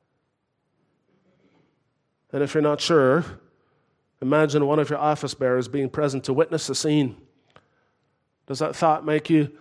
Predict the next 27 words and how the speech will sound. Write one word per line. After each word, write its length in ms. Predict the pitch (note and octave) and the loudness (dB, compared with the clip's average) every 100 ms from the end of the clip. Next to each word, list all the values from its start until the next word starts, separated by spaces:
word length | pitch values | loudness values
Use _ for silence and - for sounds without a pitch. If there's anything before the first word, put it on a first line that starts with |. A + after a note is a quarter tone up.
| - | -8
uncomfortable 720 | D3+ C3+ E3+ F#3 F#3+ F3+ F3 | -6 0 0 0 0 2 2
or 120 | D#3+ | 2
not? 540 | C3+ C3 C3+ B2+ - - - _ _ _ _ _ _ _ _ _ | 2 0 -2 -4 -12 -14 -20 _ _ _ _ _ _ _ _ _
If 160 | D3+ C#3+ | -8 -6
it 140 | C3+ | 2
does, 380 | D#3+ C#3+ C3+ A#2 | 4 4 2 -2
then, 320 | C#3 C3 B2 A2 - _ | -2 -2 -4 -12 -18 _
then 140 | C3 | -6
that 140 | A#2+ B2 | -6 -6
answers 340 | B2+ B2 A#2 | -8 -8 -12
the 80 | A#2+ | -12
question, 380 | - B2+ - G#2 | -8 -8 -8 -6
doesn't 240 | A2+ G#2 | -6 -6
it? 120 | G2+ - _ _ _ _ _ _ _ _ _ _ _ _ _ _ _ _ _ _ _ _ _ _ _ _ _ _ - | -12 -12 _ _ _ _ _ _ _ _ _ _ _ _ _ _ _ _ _ _ _ _ _ _ _ _ _ _ -12
It's 140 | C#3+ | -2
not 240 | E3 D3 F3 | -2 -2 0
easy, 360 | E3 A#2+ B2+ | 0 0 0
is 160 | C3 A#2+ | 0 -2
it? 120 | A#2 C#3 | -8 -10
It's 140 | - | -8
not 200 | E3 C3 | -6 -4
simple 420 | - E3+ D3+ C#3 A#2 | -2 -2 -2 -4 -6
to 300 | - B2+ - - | -2 -4 -4 -14
work 220 | - D3 - | -4 -4 -2
these 180 | C3+ | -6
things 240 | - B2+ B2 | -4 -4 -2
out. 360 | B2+ B2+ - | 0 0 -2